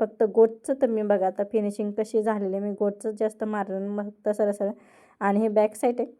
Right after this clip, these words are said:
आणि याच्या फक्त, फक्त उभ्या टिपा मारलेल्या तुम्हाला दिसतंय का नाही दिसतंय काय माहिती. बघा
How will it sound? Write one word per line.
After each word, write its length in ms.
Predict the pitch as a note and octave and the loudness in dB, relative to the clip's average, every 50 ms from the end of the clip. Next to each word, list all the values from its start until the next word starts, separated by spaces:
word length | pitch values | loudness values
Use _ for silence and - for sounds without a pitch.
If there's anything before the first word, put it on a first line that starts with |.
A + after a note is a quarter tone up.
| _ _ _ _ _ _ _ _ _ _ _ _ _ _ _ _ _ _ _ _ _ _ _ _ _ - - | _ _ _ _ _ _ _ _ _ _ _ _ _ _ _ _ _ _ _ _ _ _ _ _ _ -10 -4
आणि 80 | A#3 A#3 | -2 0
याच्या 220 | A3 G#3 G#3+ A3 A3 | 0 2 0 0 -2
फक्त, 180 | A#3+ - - A#3 A3+ | -4 -4 -2 -2 0
फक्त 220 | - A#3 A#3 A#3 A#3+ | -2 -2 -2 0 2
उभ्या 280 | A3+ A3 G#3+ G#3 A3+ | 4 4 4 4 4
टिपा 280 | A3+ A3+ B3 A#3 A#3 A3+ | 4 2 2 2 2 2
मारलेल्या 420 | A#3 A#3+ A#3 A3+ A3+ G#3 G3+ G#3 | 2 0 -2 0 0 -2 -2 -2
तुम्हाला 260 | G#3+ G#3 G3+ G#3 G3+ | -2 -2 -2 -2 0
दिसतंय 320 | G3 A3 A3 A3 G#3+ G#3+ G3 | -2 -2 -4 -2 -2 -2 -2
का 100 | G3+ G#3+ | 0 -2
नाही 140 | G#3+ A3 G#3+ | -2 -2 -4
दिसतंय 260 | A3 A3 - - G3+ | -6 -6 -6 -6 -4
काय 180 | G3+ G#3 G3 | -4 -4 -4
माहिती. 260 | G3 G3+ G3+ G3+ G#3 G3 | -4 -4 -4 -4 -4 -2
बघा 240 | F#3+ G3+ F#3 G3+ | -2 0 0 0